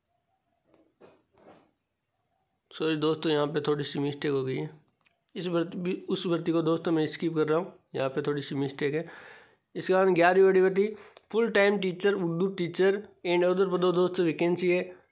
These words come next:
यहाँ पे आप देख सकते हैं लास्ट डेट है आवेदन की अट्ठाईस दो दो हज़ार चौबीस। क्वालिफिकेशन की बात करें तो एट पास प्लस बीएड की डिग्री होनी चाहिए आपके पास में,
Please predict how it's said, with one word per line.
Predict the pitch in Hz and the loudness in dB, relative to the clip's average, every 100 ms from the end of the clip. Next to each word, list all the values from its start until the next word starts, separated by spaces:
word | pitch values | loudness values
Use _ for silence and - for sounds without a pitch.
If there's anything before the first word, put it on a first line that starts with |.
| - | -4
यहाँ | 143 165 | 0 2
पे | 180 | 4
आप | 175 | 4
देख | 170 180 | 4 0
सकते | 180 175 185 | -2 -2 0
हैं | 180 185 185 - - | 2 0 -4 -14 -2
लास्ट | 135 180 180 | 2 2 2
डेट | 180 175 | 0 4
है | 175 | 4
आवेदन | 160 160 175 | 4 4 2
की | 175 | 0
अट्ठाईस | 170 170 175 | 0 0 0
दो | 175 160 | 0 0
दो | 160 156 | 2 2
हज़ार | 160 165 | 2 0
चौबीस। | 165 156 175 170 - | 0 2 2 -2 -2
क्वालिफिकेशन | 160 160 190 190 190 | 0 2 0 2 4
की | |
बात | 180 170 170 | 4 4 2
करें | 170 180 | 0 0
तो | 196 | 0
एट | 190 180 180 - | 0 0 -2 0
पास | 165 180 180 | 2 4 2
प्लस | 175 175 - - _ _ _ _ _ _ _ _ _ | -2 -2 -6 -20 _ _ _ _ _ _ _ _ _
बीएड | 214 160 175 175 | -8 0 0 0
की | 185 | -2
डिग्री | 165 160 | 0 0
होनी | 180 165 165 | 2 2 2
चाहिए | 165 170 | 4 4
आपके | 156 151 | 2 2
पास | 156 156 156 | 2 2 2
में, | 170 170 | -2 -2